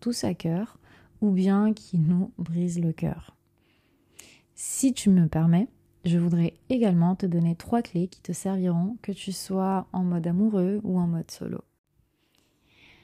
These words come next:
Alors, apparemment, aujourd'hui, c'est un jour spécial. Apparemment, aujourd'hui,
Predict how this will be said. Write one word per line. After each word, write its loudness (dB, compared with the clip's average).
Alors, 6
apparemment, 6
aujourd'hui, 4
c'est 0
un 4
jour 2
spécial. 0
Apparemment, 4
aujourd'hui, 2